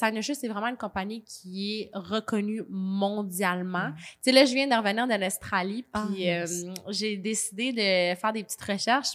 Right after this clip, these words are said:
Speaker 1: puis c'est vraiment
Speaker 2: Mhm.
Speaker 1: populaire, Cynosure, en
Speaker 2: En
Speaker 1: Australie.
Speaker 2: Australie, ouais.
Speaker 1: Il y a énormément de cliniques médicales
Speaker 2: Mhm.
Speaker 1: que des médecins ont, puis ils ont toutes les machines de Cynosure.
Speaker 2: Ouais.
Speaker 1: Ici, ça commence à être populaire au Québec.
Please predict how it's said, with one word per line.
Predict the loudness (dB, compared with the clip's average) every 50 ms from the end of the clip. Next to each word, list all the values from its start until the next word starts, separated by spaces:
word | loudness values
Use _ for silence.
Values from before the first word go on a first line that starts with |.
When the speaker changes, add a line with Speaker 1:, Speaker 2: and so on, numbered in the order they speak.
| -6 -8
Speaker 1:
puis | -8 -8 -6
c'est | -4 -4 -4 -4
vraiment | -4 -6 -4 0 2 2 4 4 4 2 2
Speaker 2:
Mhm. | 2 0 -2 -2
Speaker 1:
populaire, | -4 -2 0 2 4 4 2 0 -2 -2
Cynosure, | -2 -2 -2 -2 -4 -4 -2 -2 -2 -2
en | -2 -2
Speaker 2:
En | -2
Speaker 1:
Australie. | -2 -2 -2 0 2 4 4 4
Speaker 2:
Australie, | 2 0 0 -2 -4 -4 -6 -6 -6 -8
ouais. | -8 -10 -10 -4 0
Speaker 1:
Il | 2
y |
a | 2 2 2 0 -2 -2
énormément | 0 0 2 2 2 2 2 2 0 -2 -2 0 -2 -2 0
de | 0 -2
cliniques | -2 -2 -4 -4 -4 -4 -6 -6 -6
médicales | -8 -8 -8 -8 -10 -10 -2 2 6 6 8 6 6 2
Speaker 2:
Mhm. | -2 -6 -6
Speaker 1:
que | -6
des | -6 -6 -6 -6
médecins | -6 -6 -8 -6 -4 -4 -2 -2 -4 -4 -4
ont, | -2 -2 -2 -4
puis | -6 -10 -10 -8 -6
ils |
ont | -6 -6 -6 -8 -10 -12 _ -2
toutes | -2 -2 -2 -4
les | -10
machines | -8 -8 -8 -6 -6 -6 -6 -6 -6
de | -6 -6
Cynosure. | -6 -6 -6 -6 -6 -6 -6 -4 -4 -4 -6 -8
Speaker 2:
Ouais. | -8 -10 -18 -20 -20 -16 _
Speaker 1:
Ici, | -8 -6 -4 -4 -6 2
ça | 4 4 4
commence | 6 4 0 0 0 0 -2 0 0
à | 0
être | 0 0 0
populaire | -2 -2 -2 0 2 4 4 4 2
au | 0
Québec. | -4 -6 -6 -2 0 2 2 2 0 -2